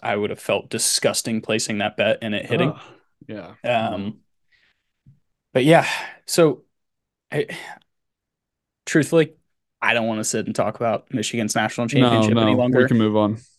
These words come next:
Speaker 1: Yeah. Um, we mentioned, like, Buckeyes, night and day difference as fans. Um, feels like we are trending in a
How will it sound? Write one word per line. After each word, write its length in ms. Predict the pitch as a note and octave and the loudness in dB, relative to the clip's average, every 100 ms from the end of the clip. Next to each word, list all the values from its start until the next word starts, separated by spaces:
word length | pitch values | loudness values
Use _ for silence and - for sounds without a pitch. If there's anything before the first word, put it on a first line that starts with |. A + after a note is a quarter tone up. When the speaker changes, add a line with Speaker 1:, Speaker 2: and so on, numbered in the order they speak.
| _ _ | _ _
Speaker 1:
Yeah. 280 | C#3+ G#2+ - | 0 0 -2
Um, 540 | D#3 C3 A#2 G#2 G#2 - _ _ _ _ _ _ _ _ _ _ _ _ _ _ | 2 4 4 0 -4 -10 _ _ _ _ _ _ _ _ _ _ _ _ _ _
we 100 | B2+ | -4
mentioned, 560 | A#2+ B2+ B2 C#3 C3 - | 0 2 2 2 0 -6
like, 200 | - - _ _ _ | -8 -8 _ _ _
Buckeyes, 680 | - A2+ C3 B2 A#2+ - - _ _ _ _ _ _ _ _ _ - _ _ | 0 2 4 4 4 -2 -6 _ _ _ _ _ _ _ _ _ -20 _ _
night 280 | C#3 B2 C#3+ | -2 -2 0
and 120 | D#3+ | 0
day 120 | C#3+ | 0
difference 420 | B2+ B2 B2 A2+ - | 2 0 -2 -6 -4
as 300 | A#2 A2 - | -2 -2 -2
fans. 540 | - G#2 F#2+ G#2+ - - _ _ _ _ - | -4 -4 -4 -6 -8 -10 _ _ _ _ -12
Um, 340 | A2 G2 F2+ F2 - _ _ | -6 -4 -6 -10 -20 _ _
feels 400 | - C#3 B2+ A#2 | -4 2 2 2
like 160 | A#2+ - | -2 -2
we 120 | A2+ | -4
are 80 | G2+ | -4
trending 540 | - - B2+ A#2 A#2+ | -6 -6 -4 -2 -2
in 160 | A2+ A2+ | -4 -6
a 200 | G2+ F#2 | -6 -8